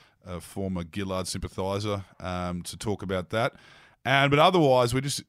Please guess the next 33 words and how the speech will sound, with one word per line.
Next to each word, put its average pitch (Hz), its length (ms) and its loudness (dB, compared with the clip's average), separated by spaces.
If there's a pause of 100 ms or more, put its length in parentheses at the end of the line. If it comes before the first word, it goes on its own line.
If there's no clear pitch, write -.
(180)
interested 101 420 -8
in, 87 220 -8
uh, 85 240 -8
interviewing 90 640 -10
people 90 220 -10
that 87 80 -6
aren't 95 260 -4
politicians 85 720 -6
on 90 160 -6
the, 87 140 -4
on 92 160 -6
the 87 80 -4
weekly 92 260 -4
Betoota 87 460 -8
Advocate 85 260 -10
podcast. 104 520 -4 (500)
Uh, 92 560 -6
we've 95 220 -8
had 90 400 -2 (180)
Gillies 202 540 2
from 127 120 -4
Silverchair. 151 840 4
We've 120 160 2
had, 113 340 4
um, 98 460 -2 (160)
we've 101 100 -10
had 107 160 -2
a 87 120 -4
whole 90 460 -4
array 85 540 -4 (400)
of 90 100 -12
different 87 300 -12
guests, - 460 -4